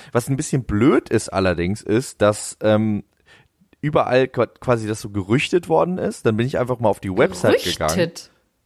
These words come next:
Speaker 1: gegangen. Es ist gerüchtet
Speaker 2: Sagst
Speaker 1: worden.
Speaker 2: du
Speaker 1: Ist
Speaker 2: das,
Speaker 1: das kein
Speaker 2: ist das ein Wort? Ist ja
Speaker 1: Ich glaub, das
Speaker 2: genial.
Speaker 1: ist ein Wort,
Speaker 2: Das hast
Speaker 1: ja.
Speaker 2: du jetzt
Speaker 1: Es
Speaker 2: nee.
Speaker 1: wurde gerüchtet?
Speaker 2: Nee.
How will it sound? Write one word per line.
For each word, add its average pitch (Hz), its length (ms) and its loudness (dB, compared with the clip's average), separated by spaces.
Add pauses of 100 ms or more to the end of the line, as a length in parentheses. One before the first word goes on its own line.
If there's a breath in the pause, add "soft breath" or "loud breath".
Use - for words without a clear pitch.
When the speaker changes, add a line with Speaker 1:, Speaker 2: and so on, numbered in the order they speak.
(440)
Speaker 1:
gegangen. 120 140 -12
Es 123 160 -4
ist 143 140 -8
gerüchtet 127 440 -2
Speaker 2:
Sagst 262 120 2
Speaker 1:
worden. - 140 -2
Speaker 2:
du - 40 -6
Speaker 1:
Ist - 120 -2
Speaker 2:
das, 143 120 -4
Speaker 1:
das - 0 -
kein 135 220 0
Speaker 2:
ist 156 80 -2
das - 80 -6
ein 262 120 -4
Wort? 269 440 -2 (500)
Ist - 140 -14
ja 170 120 -6
Speaker 1:
Ich 147 100 -4
glaub, 117 120 2
das 101 100 -6
Speaker 2:
genial. 135 120 -4
Speaker 1:
ist 139 80 -6
ein 139 80 -4
Wort, 85 180 2
Speaker 2:
Das 87 80 0
hast 98 60 -4
Speaker 1:
ja. 98 60 -4
Speaker 2:
du 104 60 0
jetzt - 140 -4
Speaker 1:
Es 131 120 -2
Speaker 2:
nee. 208 100 4
Speaker 1:
wurde 147 180 4
gerüchtet? 143 440 -4
Speaker 2:
Nee. 143 200 -6